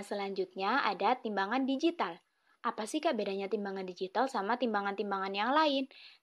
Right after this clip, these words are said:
Nah, kalau timbangan digital ini, itu timbangannya udah pasti,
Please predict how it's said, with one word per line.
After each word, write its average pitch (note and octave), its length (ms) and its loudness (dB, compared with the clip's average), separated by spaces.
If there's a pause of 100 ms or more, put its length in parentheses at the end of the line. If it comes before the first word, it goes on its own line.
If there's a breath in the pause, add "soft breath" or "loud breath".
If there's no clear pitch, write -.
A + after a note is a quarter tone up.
Nah, C4 160 6
kalau B3+ 240 6
timbangan A3+ 480 0
digital G3+ 560 0
ini, A#3 800 -2 (320 loud breath)
itu D4+ 240 -4
timbangannya G#3 560 0
udah A#3 320 0
pasti, C#4 560 -2